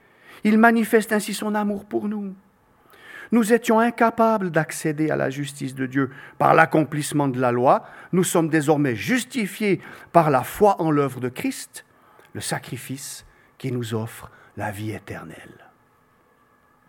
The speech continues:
Voilà, c'est un exemple de, de, de réponse,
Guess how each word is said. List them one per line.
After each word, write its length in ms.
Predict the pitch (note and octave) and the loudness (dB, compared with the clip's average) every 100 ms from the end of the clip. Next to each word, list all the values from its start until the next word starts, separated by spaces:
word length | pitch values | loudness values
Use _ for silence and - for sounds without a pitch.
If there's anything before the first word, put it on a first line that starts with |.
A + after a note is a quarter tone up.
| _ _ _ _ - - | _ _ _ _ -20 -6
Voilà, 360 | D3+ G3+ A#3+ - - | 0 2 2 -2 -12
c'est 140 | - E3 | -4 0
un 140 | D#3 | 2
exemple 540 | F3+ D#3 F#3 A3+ - D3+ | 2 4 2 2 -4 -2
de, 260 | C3+ B2+ - - - - | 0 0 -4 -20 -20 -10
de, 200 | C3 C3 | -6 -4
de 120 | C3+ | -4
réponse, 960 | C3 F#3 G3 G#3+ A#3+ F#3 A#2+ - - | 0 0 4 4 4 2 -4 -12 -16